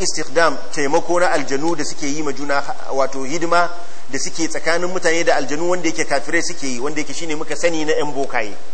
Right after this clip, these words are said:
shine yafi shahara. Boka, duk wani wanda kaga yana boka,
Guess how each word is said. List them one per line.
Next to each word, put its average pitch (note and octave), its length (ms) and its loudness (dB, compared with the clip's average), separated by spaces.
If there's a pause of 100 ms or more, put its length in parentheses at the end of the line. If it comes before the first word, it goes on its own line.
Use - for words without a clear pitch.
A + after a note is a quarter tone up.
(540)
shine E3 240 0
yafi D3 160 0
shahara. C3 400 2 (840)
Boka, E3+ 600 4 (380)
duk A3 160 0
wani G#3 140 4
wanda G3 220 2
kaga - 200 0
yana D3 220 2
boka, D3 520 2